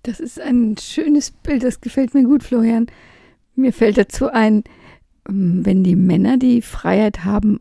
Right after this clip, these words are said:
auch mal zu kochen, dann haben die Frauen ja auch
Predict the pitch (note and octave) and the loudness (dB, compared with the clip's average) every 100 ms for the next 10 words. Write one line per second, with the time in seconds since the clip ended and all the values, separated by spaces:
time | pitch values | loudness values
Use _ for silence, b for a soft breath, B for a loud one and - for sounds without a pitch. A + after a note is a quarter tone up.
0 | - - G3+ F#3+ - - - - C4 - | -6 -4 -2 -2 -6 -4 -2 -2 -4 -6
1 | b b b b b b _ A#3 A3 A#3 | b b b b b b _ 4 6 6
2 | A3 - - D#3 G#3 G#3+ - C#4 - | 6 2 -2 0 2 0 -2 -6 -6